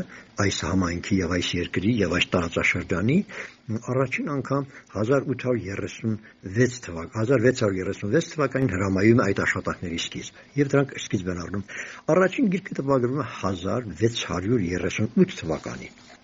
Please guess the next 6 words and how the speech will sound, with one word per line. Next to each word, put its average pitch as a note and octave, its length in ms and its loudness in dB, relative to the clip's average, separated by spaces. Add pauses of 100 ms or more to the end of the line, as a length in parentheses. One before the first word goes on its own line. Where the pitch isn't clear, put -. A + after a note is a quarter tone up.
Սա F#3+ 220 0 (480)
առաջինը, G#2+ 480 0
Սաղմոսագիրքը, F3 760 2
Դավթի A#2 340 2
Սաղմոսներն G#2 680 -4
է, B3 60 -6